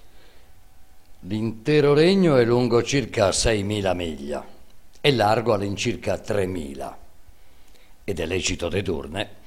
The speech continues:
che i nostri geografi la sbagliano di grosso quando negano l'esistenza di una terra tra il Giappone e la California. Difatti mi sono sempre immaginato che in quel tratto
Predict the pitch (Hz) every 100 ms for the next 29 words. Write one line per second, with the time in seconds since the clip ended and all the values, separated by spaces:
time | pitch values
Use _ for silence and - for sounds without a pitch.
0 | - - - 76 78 87 - 78 73 101
1 | 87 80 101 - 120 76 - 82 78 80
2 | 82 80 110 202 - - - - - -
3 | - - - 92 82 92 101 107 101 98
4 | 95 87 101 - 131 127 123 104 104 101
5 | 113 147 143 131 - - - 101 101 85
6 | 104 - 143 135 123 - - 117 92 101
7 | 92 - 87 62 - 67 65 - - -
8 | - - - - - - - - - -
9 | - 180 196 226 185 175 175 185 180 175
10 | 220 180 180 147 113 104 78 85 85 104
11 | 123 131 - 139 127 - 220 202 202 240
12 | -